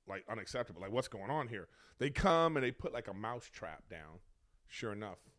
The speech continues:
they catch a big ass mouse.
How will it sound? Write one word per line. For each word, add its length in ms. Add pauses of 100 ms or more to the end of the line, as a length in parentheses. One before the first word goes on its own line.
(240)
they 120
catch 440
a 60
big 300
ass 420 (600)
mouse. 420